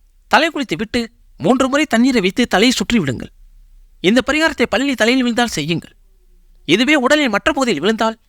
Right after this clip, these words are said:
எந்த இடத்தில் பல்லி விழுகிறதோ அந்த இடத்தில் தண்ணீரை வைத்து நன்றாக துடைத்து விடுங்கள். அதன் பிறகு அந்த இடத்தில் சிறிதளவு பால் எடுத்து அந்த இடத்தில் துடைத்து விடுங்கள்.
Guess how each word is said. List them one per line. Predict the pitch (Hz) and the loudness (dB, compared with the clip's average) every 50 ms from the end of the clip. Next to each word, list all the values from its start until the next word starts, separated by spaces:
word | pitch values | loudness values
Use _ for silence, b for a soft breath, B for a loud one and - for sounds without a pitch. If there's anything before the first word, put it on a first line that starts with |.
| _ _ - - _ - - - - - - 170 | _ _ -20 -20 _ -20 -20 -20 -20 -4 0 2
எந்த | 175 311 320 339 311 | 4 4 4 4 2
இடத்தில் | - - - 208 175 - | 2 0 0 -2 0 0
பல்லி | 170 233 277 233 | 2 2 2 0
விழுகிறதோ | 175 - 202 220 233 240 208 226 220 220 - _ _ - - _ _ - 165 | 0 0 0 2 2 2 2 0 -2 -4 -8 _ _ -20 -20 _ _ 0 2
அந்த | 214 240 247 233 | 2 4 2 2
இடத்தில் | 262 - 302 285 - | 0 0 -2 -2 0
தண்ணீரை | 220 233 269 294 294 269 | 2 2 4 4 4 2
வைத்து | 240 214 - 208 175 | 0 0 0 -2 0
நன்றாக | 160 170 - 247 - 175 - - | 0 0 0 0 0 0 -2 -2
துடைத்து | 175 202 - - 170 | -2 -4 -2 -2 -4
விடுங்கள். | 131 110 - - - - - _ _ _ _ - - - - _ _ - - - - | -4 -6 -10 -14 -18 -20 -20 _ _ _ _ -20 -20 -20 -20 _ _ -20 -10 0 2
அதன் | 160 208 240 247 226 | 2 2 2 0 0
பிறகு | 294 311 302 311 | 0 0 2 0
அந்த | 226 180 160 139 | 0 0 0 -2
இடத்தில் | 139 - - 240 202 226 - _ _ _ _ _ _ - | -2 -2 -2 -4 -4 -4 -8 _ _ _ _ _ _ -2
சிறிதளவு | - 247 277 247 302 294 294 269 262 262 262 - _ _ _ _ _ _ - | 0 0 2 2 2 0 0 -2 -2 -4 -6 -8 _ _ _ _ _ _ 2
பால் | 214 247 302 302 302 269 | 4 4 4 2 0 0
எடுத்து | 240 254 - 247 | -2 0 0 2
அந்த | 220 208 180 | 2 2 2
இடத்தில் | 175 214 - 233 220 214 - - | 0 2 0 0 0 0 0 0
துடைத்து | 262 208 202 - 190 | 0 0 0 0 -4
விடுங்கள். | 170 127 117 104 - - | -4 -4 -4 -6 -8 -12